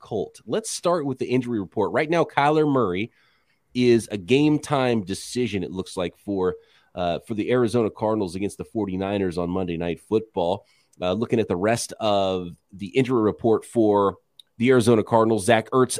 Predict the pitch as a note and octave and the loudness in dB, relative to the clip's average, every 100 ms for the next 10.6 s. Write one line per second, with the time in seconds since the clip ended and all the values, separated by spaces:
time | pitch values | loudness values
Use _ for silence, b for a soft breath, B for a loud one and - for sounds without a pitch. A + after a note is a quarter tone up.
0 | C3+ D3 G3 - G#2+ B2 A#2+ A2 F#2+ C#3+ | 4 6 6 2 -2 0 2 0 0 -2
1 | D3+ D3+ C3+ B2+ - A2+ F#2 D3 D#3 F#3 | 0 0 2 2 0 -8 0 0 2 0
2 | D3 D#3+ F3 E3+ - A2+ C#3 C3+ G2 D#3+ | 2 4 4 2 -4 -2 2 2 2 0
3 | D#3+ A2 C3+ A2+ D#2+ C3 D#3 F#2+ - A2+ | 0 -2 -2 -4 -2 0 0 -2 -4 -4
4 | C3 A#2+ F2+ - B2 D3+ F2+ F2 G#2+ G#2+ | -2 -4 -6 -2 0 2 0 -6 -12 -8
5 | A2 G2+ E2+ G2+ A2 F2 G#2 - G#2+ - | -6 -6 -6 -4 -2 -2 -4 -2 -4 -4
6 | A2 G#2+ A2+ G#2+ - B B - D#3 C#3 | -4 -2 -2 -4 -10 B B -2 2 2
7 | G2 _ A#2 C#3+ D3+ - A2+ G#2+ G2+ - | 0 _ 4 6 4 2 -2 0 0 -2
8 | A2+ A2+ G#2+ G2+ B B - G#2+ B2 A2 | 0 2 2 0 B B -2 2 4 2
9 | G#2+ - A2+ A2 G#2 F#2 A2+ - F#2 A#2+ | 0 -2 -2 0 0 0 -4 -6 -8 -4
10 | G#2+ G2+ B2 C#3 C3+ - | -2 0 0 4 2 2